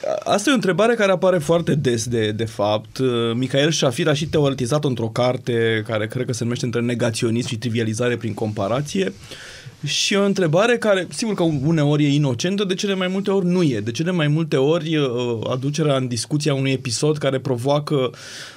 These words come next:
anumite crampe mentale, <laughs> um,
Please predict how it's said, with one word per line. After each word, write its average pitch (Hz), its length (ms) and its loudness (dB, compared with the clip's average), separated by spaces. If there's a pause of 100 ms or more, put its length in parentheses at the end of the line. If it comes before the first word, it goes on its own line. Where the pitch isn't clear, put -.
anumite 131 500 0
crampe 147 380 2
mentale, 135 560 2 (520)
<laughs> - 380 -12
um, 151 480 2